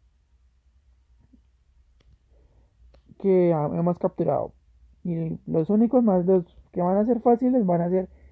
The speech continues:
Zekrom, que ya está capturado, y Kyurem, pues porque son con Master Bola. Y los demás sí van a ser,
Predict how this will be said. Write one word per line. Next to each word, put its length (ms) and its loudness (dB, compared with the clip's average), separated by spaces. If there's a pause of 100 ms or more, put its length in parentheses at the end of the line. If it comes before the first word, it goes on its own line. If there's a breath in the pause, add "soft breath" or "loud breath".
(200 soft breath)
Zekrom, 420 2
que 160 -4
ya 100 0
está 180 -4
capturado, 520 4
y 140 -4
Kyurem, 440 -2 (580)
pues 160 -8
porque 280 -4
son 140 -6
con 180 2
Master 300 0
Bola. 360 2 (2000)
Y 540 -6
los 180 -4
demás 300 -4
sí 100 -2
van 160 2
a 80 0
ser, 440 0